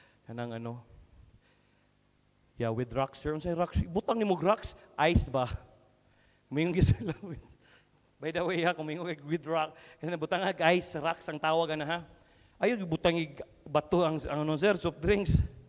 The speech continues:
Mingon sila with rocks, <laughs> sir. Ice na siya. <clears throat> Na mga tanag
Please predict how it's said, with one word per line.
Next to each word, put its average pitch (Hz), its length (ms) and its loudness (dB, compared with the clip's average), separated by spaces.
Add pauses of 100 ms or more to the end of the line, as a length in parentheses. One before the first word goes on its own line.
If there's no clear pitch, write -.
(440)
Mingon 185 240 -2
sila 170 200 -2
with 147 200 -4
rocks, 160 240 2
<laughs> 139 40 8
sir. 147 240 -4 (360)
Ice 147 240 -4
na 139 80 -8
siya. 139 160 -2 (1040)
<clears throat> - 960 -20
Na 131 80 -4
mga 135 320 2
tanag 175 160 0